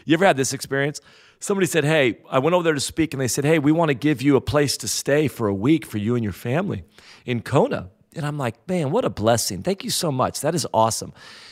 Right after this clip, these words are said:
So we go over there, and we stay in this place. But this place they put us in, um, it was somebody's house. It was somebody's, like, it's like a townhouse. So somebody already lived there.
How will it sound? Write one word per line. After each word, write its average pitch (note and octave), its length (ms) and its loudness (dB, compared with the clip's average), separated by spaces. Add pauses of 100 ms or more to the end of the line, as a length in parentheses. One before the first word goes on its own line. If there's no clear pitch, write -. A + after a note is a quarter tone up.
So - 180 -6
we D3 120 -2
go D#3 180 4
over D#3+ 180 2
there, C3 300 4
and A#2+ 100 -4
we A#2+ 60 0
stay B2 300 -2
in C#3 80 -2
this C3+ 160 -2
place. A2 420 2 (540)
But C#3 140 2
this D3 160 2
place D#3+ 340 2
they E3 100 -2
put D3+ 260 -2
us D#3 200 -2
in, A2+ 400 0 (160)
um, G#2+ 480 -4 (160)
it D3+ 80 4
was C#3+ 160 4
somebody's G#3 400 2
house. B2+ 480 2
It C#3 60 2
was C#3 120 2
somebody's, G3 460 -2
like, C3 400 0
it's A#2+ 140 -8
like C3+ 140 -4
a - 60 -4
townhouse. B2 800 -2 (500)
So - 280 0
somebody A#3 340 4
already F#3 220 4
lived B2 320 2
there. D3 420 0